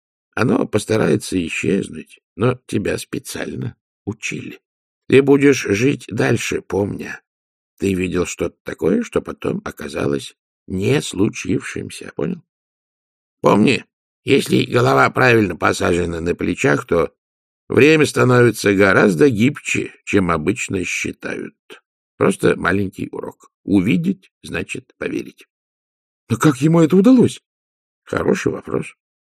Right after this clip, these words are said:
Они умеют сохранять свою жизнь до определенной точки, и потом, если их убьют, возвращаться в эту точку. А что до того, как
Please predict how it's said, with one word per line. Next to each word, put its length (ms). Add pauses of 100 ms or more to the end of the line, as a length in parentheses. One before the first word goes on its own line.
(140)
Они 220
умеют 360
сохранять 600
свою 300
жизнь 320
до 160
определенной 720
точки, 480 (580)
и 80
потом, 400
если 280
их 140
убьют, 340
возвращаться 760
в 60
эту 240
точку. 420 (500)
А 160
что 200
до 120
того, 560
как 540